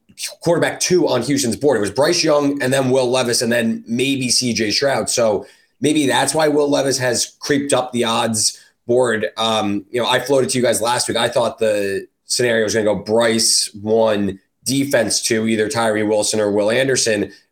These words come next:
and then C J Stroud three. Stroud might fall even further because if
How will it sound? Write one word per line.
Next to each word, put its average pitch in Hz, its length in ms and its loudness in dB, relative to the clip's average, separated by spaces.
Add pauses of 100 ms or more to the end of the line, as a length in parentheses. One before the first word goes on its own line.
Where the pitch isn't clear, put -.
and 127 100 0
then 123 120 0
C 123 160 0
J 120 140 2
Stroud 110 340 0
three. 127 400 0 (340)
Stroud 170 320 2
might 180 200 0
fall 135 260 4
even 107 240 0
further 139 460 2
because 113 720 0 (420)
if 143 380 2